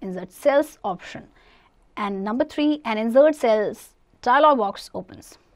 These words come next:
Number four, to create a space for the new cell, you need to shift the existing cell to right or down. Number five, select a radio button according to your choice. And number six, click OK button.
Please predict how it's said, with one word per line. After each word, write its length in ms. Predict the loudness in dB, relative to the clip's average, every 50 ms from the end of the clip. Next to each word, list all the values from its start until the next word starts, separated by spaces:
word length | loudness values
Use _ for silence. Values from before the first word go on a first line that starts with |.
| _ _ _ _ _ -16
Number 240 | -14 -12 -12 -12 -14
four, 480 | -12 -2 2 2 4 6 6 4 2 0 -6 -16 -20 -20 -20 -14 _
to 80 | -6 -6
create 380 | -2 0 2 4 4 4 4 2
a 60 | 0
space 360 | -2 -2 -2 0 0 -2 -2
for 60 | -4
the 100 | -6 -6
new 240 | -6 -4 -4 -4 -4
cell, 440 | -4 -4 -2 0 0 2 2 0 0
you 220 | 0 -2 -2 -2
need 380 | -4 -4 -4 -4 -4 -4 -4 -4
to 80 | -6
shift 280 | -6 -2 -2 -2 0 0
the 120 | -2 -4 -2 -4
existing 720 | -4 -4 -4 -4 -8 -10 -8 -6 -6 -6 -4 -2 -2 -2 -2 -2
cell 320 | 0 0 2 2 2 0 -2 -6 -16 -20 -18 _
to 140 | 0 0 2
right 380 | 4 4 4 4 4 2 0 -2 -6
or 140 | -8 -8 -6
down. 280 | -8 -10 -12 -14 -16 -18 _ _ _ _ _ _ _ _ _ _ _ _ -10
Number 240 | -6 -4 -2 -2 0
five, 420 | 4 6 6 8 8 6 4 0 -4 -12 -20 -20 _
select 460 | -20 -4 0 4 6 6 6 4 2 0
a 100 | -2 0
radio 340 | 2 4 4 4 4 4 4
button 520 | 6 6 4 4 2 0 -2 -2 -4 -6 -8 -10
according 520 | -10 -2 2 4 6 6 6 6 4 2
to 100 | 0 0
your 220 | 0 0 0 0 -2
choice. 680 | -2 -6 -8 -8 -8 -10 -18 -20 -20 -20 -20 -20 _ _ _ _ -12
And 80 | -8 -4
number 200 | -2 0 0 -2
six, 300 | -2 -2 -6 -6 -6 -6
click 320 | -4 -2 -2 -2 -2 -6 -2 2
OK 320 | 2 2 2 0 -2 -2
button. 380 | -2 -2 -4 -8 -8 -12 -18